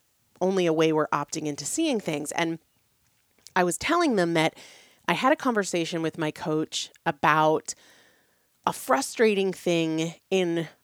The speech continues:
my relationship with Chris. And I was explaining it to her, and she said,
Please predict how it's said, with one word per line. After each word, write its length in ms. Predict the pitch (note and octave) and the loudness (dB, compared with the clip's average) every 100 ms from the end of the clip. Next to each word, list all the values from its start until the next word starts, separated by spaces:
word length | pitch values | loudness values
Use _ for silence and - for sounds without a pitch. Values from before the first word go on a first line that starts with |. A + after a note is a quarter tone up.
| - | -12
my 460 | F#3+ F3 D#3+ D#3+ E3 | -6 -2 0 -2 -4
relationship 720 | E3+ E3 D#3+ - E3+ - D#3+ E3+ | -4 -2 -2 -4 -8 -6 -6 -6
with 140 | - | -8
Chris. 280 | - C#3+ - | -4 -4 -4
And 80 | D#3 | -6
I 60 | |
was 240 | D#3+ D3 - _ | -6 -8 -14 _
explaining 760 | - - - - C#4 D#4+ C4+ E3+ | -14 -8 -6 2 4 4 2 0
it 180 | D#3 - | -2 -6
to 80 | |
her, 540 | - - D#3+ D3+ D3 D#3+ - - _ G#3 | -6 -2 0 0 0 -4 -10 -20 _ 0
and 280 | F3+ E3+ | 0 0
she 180 | - F#3+ | -2 -4
said, 540 | F3 F3+ D#3+ D#3 D#3 | -2 0 0 0 -4